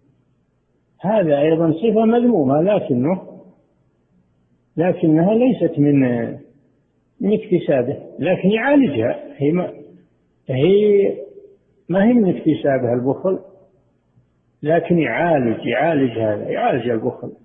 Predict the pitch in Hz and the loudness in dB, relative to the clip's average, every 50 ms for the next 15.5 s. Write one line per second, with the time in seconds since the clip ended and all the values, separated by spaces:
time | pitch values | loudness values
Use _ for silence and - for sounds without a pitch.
0 | _ _ _ - 214 254 285 240 156 131 120 123 123 135 135 131 127 139 127 - | _ _ _ -6 -2 0 2 2 2 0 2 0 0 0 0 0 0 -2 -4 -6
1 | - - 127 127 147 - 220 - - 170 147 127 123 139 131 - - - - _ | -8 -8 -8 -6 -4 -2 -4 -2 -2 -2 -4 -2 -2 -4 -4 -4 -10 -20 -20 _
2 | _ _ _ _ _ _ _ _ _ _ _ _ _ _ _ _ _ _ - 208 | _ _ _ _ _ _ _ _ _ _ _ _ _ _ _ _ _ _ -8 -8
3 | - - - 185 180 175 170 - - - - - - - - - - _ _ _ | -8 -2 -2 0 0 2 0 0 -2 -4 -8 -14 -18 -20 -20 -20 -20 _ _ _
4 | _ _ _ _ _ _ _ - 226 247 175 - - - 147 143 127 127 139 143 | _ _ _ _ _ _ _ -4 -2 -2 -2 -4 -2 -2 0 0 2 2 2 2
5 | 151 147 127 123 127 127 123 131 170 175 143 127 127 127 120 123 131 120 135 127 | 2 2 4 4 2 2 2 2 0 0 0 0 -2 0 0 -2 -2 -2 -4 -8
6 | - - - - _ _ _ _ _ _ _ _ _ _ _ _ _ _ _ _ | -8 -10 -20 -20 _ _ _ _ _ _ _ _ _ _ _ _ _ _ _ _
7 | _ _ _ _ _ _ _ _ _ _ _ _ _ _ _ _ - 117 135 170 | _ _ _ _ _ _ _ _ _ _ _ _ _ _ _ _ -6 -2 0 0
8 | 185 - - 196 196 175 143 123 120 123 139 180 226 254 254 233 196 - - 135 | 0 0 0 2 2 2 2 2 2 2 2 2 2 2 2 2 0 0 0 -2
9 | 120 107 101 101 110 113 104 101 101 - - - - _ _ _ _ _ _ _ | -2 -2 -2 -4 -4 -4 -4 -6 -6 -8 -12 -16 -20 _ _ _ _ _ _ _
10 | _ _ _ _ _ _ _ _ _ _ _ _ _ _ _ _ - - 123 127 | _ _ _ _ _ _ _ _ _ _ _ _ _ _ _ _ -10 -4 -2 0
11 | 131 135 131 131 127 123 117 110 110 107 - - - - - - 185 160 135 151 | 0 2 2 2 2 2 2 0 0 -2 -4 -8 -12 -12 -6 -2 -2 0 0 0
12 | 131 - - 143 123 117 156 190 185 214 226 247 254 254 254 240 220 214 208 202 | -2 0 -2 -2 -2 0 0 -2 0 0 0 0 2 2 2 0 0 0 0 0
13 | 190 208 196 - - - - 131 135 156 - - - 247 294 262 180 151 156 165 | 0 0 0 -2 -4 -6 -4 0 0 0 0 0 0 2 2 4 4 4 4 4
14 | 151 143 139 135 - - 160 160 147 135 113 - - 175 165 151 143 135 131 123 | 2 2 2 0 -2 -2 -2 -2 -2 -2 -4 -6 -4 -2 0 0 0 0 0 0
15 | 120 123 120 127 131 135 135 131 123 | 0 0 0 0 0 0 0 0 -2